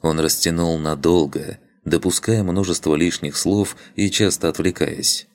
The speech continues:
К тому же, в какое бы русло ни сворачивал наш разговор, тема героической смерти поднималась с назойливой регулярностью.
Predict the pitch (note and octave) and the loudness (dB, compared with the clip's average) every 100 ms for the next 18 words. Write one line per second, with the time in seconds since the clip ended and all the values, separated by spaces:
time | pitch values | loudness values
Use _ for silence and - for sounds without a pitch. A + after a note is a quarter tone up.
0 | _ _ _ - E2 F2 F#2+ E2+ - D#2+ | _ _ _ -4 0 2 2 0 0 -2
1 | - F#2+ D2+ D2 F2 F2 D2+ C#2+ C#2+ D2 | 2 2 2 2 2 0 -4 -4 -2 -2
2 | D2 D2 D2 C#2+ C#2+ C#2+ - D2 C2 C#2 | 0 0 0 0 -2 -4 -2 -2 0 -2
3 | D2 F2 - - _ - E2 E2+ D#2+ D2 | 2 2 0 -8 _ -4 0 2 0 0
4 | D2 D2 C#2+ C2+ - D2 - D2 D#2 D2+ | 0 0 0 -4 -4 -2 -2 -2 -4 -2
5 | - D2 D2 C#2 C#2 C#2+ C#2+ D2 - - | -4 -4 -4 -4 -4 -2 0 0 -2 -4
6 | - A2 F2 D2+ C#2 C#2 D2 C#2 C#2+ C#2+ | 0 0 2 0 0 0 0 -2 -2 -2
7 | - C2 - - C#2+ C#2+ | -4 -6 -6 -6 -8 -10